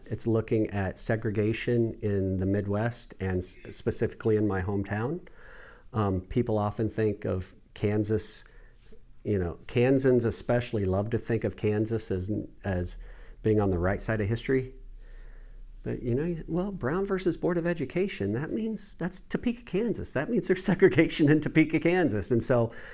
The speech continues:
um, um, I'm researching kind of the history of segregation in my hometown and, um, the segregated schools that were there, um, clear into the sixties, the segregated parks.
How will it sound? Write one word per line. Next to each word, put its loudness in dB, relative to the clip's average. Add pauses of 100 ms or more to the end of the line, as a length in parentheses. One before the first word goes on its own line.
(280)
um, 4 (600)
um, 2
I'm 2 (400)
researching 2
kind -2
of 0
the -4
history 0
of 0
segregation 0
in 2
my 0
hometown -2 (520)
and, 0 (100)
um, -2 (580)
the -4
segregated -2
schools -2
that -4
were 0
there, -2 (460)
um, -2 (100)
clear 0
into 0
the -6
sixties, -8 (840)
the -12
segregated -2
parks. -4